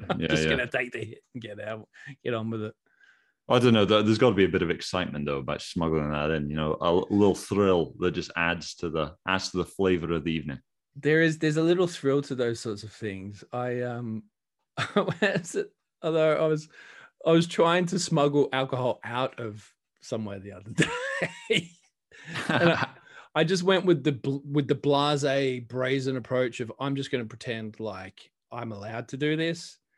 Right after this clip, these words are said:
Speaker 2: Yeah,
Speaker 1: until
Speaker 2: yeah, yeah.
Speaker 1: somebody stops me."
Speaker 2: Yeah, fake it till you make it.
Speaker 1: And then, then the, um,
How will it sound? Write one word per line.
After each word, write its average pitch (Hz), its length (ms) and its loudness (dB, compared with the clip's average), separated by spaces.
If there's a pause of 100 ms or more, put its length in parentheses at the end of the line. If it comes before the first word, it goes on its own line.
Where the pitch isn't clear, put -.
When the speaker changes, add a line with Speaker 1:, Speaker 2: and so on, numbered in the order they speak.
(160)
Speaker 2:
Yeah, 80 80 0
Speaker 1:
until 80 180 2
Speaker 2:
yeah, 80 60 0
yeah. 76 140 -2
Speaker 1:
somebody 107 260 -20
stops 85 420 -18
me." 87 140 -20 (600)
Speaker 2:
Yeah, 82 120 2
fake 101 220 2
it 92 60 2
till 95 140 4
you 85 60 0
make 82 180 0
it. - 160 -8 (920)
Speaker 1:
And 127 120 -4
then, 135 360 0
then 135 260 -2
the, 131 260 0
um, 123 360 -4